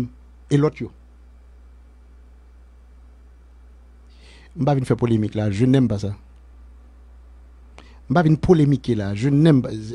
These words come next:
vraiment je n'aime pas ça. Lè m kòmanse nan radyo,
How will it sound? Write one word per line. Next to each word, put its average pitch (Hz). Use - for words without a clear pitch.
vraiment 165
je 131
n'aime 135
pas 95
ça. -
Lè 143
m 170
kòmanse 185
nan 143
radyo, 143